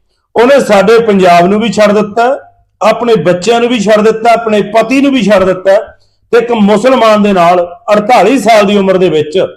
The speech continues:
ਦੇਖੋ, ਪੰਜਾਬ ਦੇ ਲੋਕਾਂ ਨੂੰ ਇੱਕ ਅਪੀਲ ਹੈ ਕਿ ਕੀ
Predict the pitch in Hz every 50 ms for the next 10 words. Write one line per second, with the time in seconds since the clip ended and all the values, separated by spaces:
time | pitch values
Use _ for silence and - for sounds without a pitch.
0 | _ _ _ _ - 165 240 - 269 277 277 269 247 240 220 233 220 220 226 226
1 | 233 247 233 208 208 196 208 233 240 240 240 226 - 240 247 220 - - 202 202
2 | 208 214 208 160 123 107 - - _ _ _ _ _ _ _ _ _ _ _ _
3 | - 262 262 262 262 233 254 269